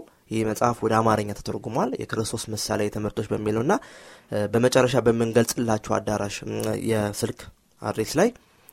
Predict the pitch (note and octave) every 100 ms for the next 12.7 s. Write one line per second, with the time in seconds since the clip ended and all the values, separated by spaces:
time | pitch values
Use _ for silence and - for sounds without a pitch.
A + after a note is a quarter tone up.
0 | _ - G#2 G#2+ A#2 A2+ A2+ B2+ E3 -
1 | A2 G#2 C#3+ D3 A2 - G#2 G#2 G#2+ G2+
2 | G#2 G#2+ G#2 - G#2+ G#2+ G#2 F#2+ G2+ G#2+
3 | G#2 G#2 G#2+ D3+ D#3+ D#3 D#3+ D#3 D3+ D3+
4 | C#3 B2+ A#3 _ _ _ _ _ _ _
5 | _ - - C#3 C3 - B2 A#2+ A#2+ -
6 | B2+ C#3+ B3+ - - - - - - A#2+
7 | G#2+ G#2 F#2+ - - - - F3+ A3+ D4
8 | - _ C3 D#3 D#3 D#3+ E3 D#3 C#3+ C#3+
9 | C3+ C3 C3 B2+ B2+ B2+ B2+ C3 C3+ C#3+
10 | F3+ - A2 G#2+ A2 A2 G#2 F#2+ A2 A2
11 | C#3+ C3 B2+ D3 D3+ D3+ C#3 D3 D3+ -
12 | C#3+ C#3 C#3 D3 D3+ E3+